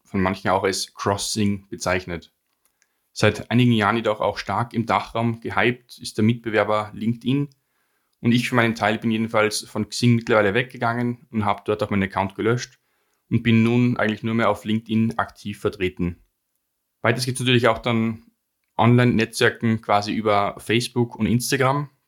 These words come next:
Bei Facebook gibt's natürlich die Fanpages, wo man dann seine Fans pflegen und warten kann. Dann gibt's natürlich auch Gruppen und natürlich das Hauptmerkmal von Facebook als Grundelement,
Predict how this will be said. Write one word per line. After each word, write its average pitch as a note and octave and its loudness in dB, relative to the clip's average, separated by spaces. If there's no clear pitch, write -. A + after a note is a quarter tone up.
Bei G#2+ -4
Facebook G#2+ -4
gibt's - -16
natürlich G#2 -2
die F#2+ -14
Fanpages, B2+ -2
wo A2 -2
man G#2+ 2
dann G2+ 0
seine G2+ -6
Fans A#2+ 0
pflegen A#2 4
und A#2 4
warten A2 2
kann. B2 -4
Dann G#2+ -2
gibt's A2 -4
natürlich G#2 0
auch - 0
Gruppen C3 -2
und A#2 4
natürlich A#2 2
das - -2
Hauptmerkmal - 0
von G#2 -4
Facebook G#2 -4
als G2 -2
Grundelement, A2+ 0